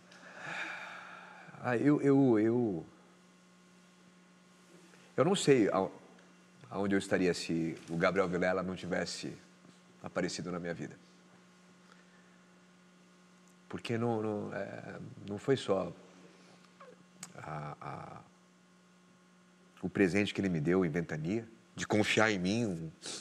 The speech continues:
um ator que nunca tinha feito teatro profissional antes e dar um personagem importantíssimo numa peça importantíssima. Mas é como eu aprendi teatro com ele.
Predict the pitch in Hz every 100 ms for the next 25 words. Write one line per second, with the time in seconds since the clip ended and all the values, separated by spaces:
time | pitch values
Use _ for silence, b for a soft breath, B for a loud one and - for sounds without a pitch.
0 | B - 92 - 95 90 92 92 - 85
1 | 95 87 82 92 87 - 87 - 92 90
2 | 87 95 95 87 90 90 87 90 90 87
3 | 85 98 90 87 - 92 90 90 90 90
4 | 92 - 95 - _ - 92 - 117 101
5 | - 110 - - - - B B B B
6 | B B B B B B B - _ _
7 | _ - - _ 110 113 127 139 110 120
8 | 120 117 113 - 131 143 143 131 120 107
9 | 98 98 98 98 101 101 101 110 - 117
10 | 92 120 120 - - 110 104 - - 82
11 | 78 76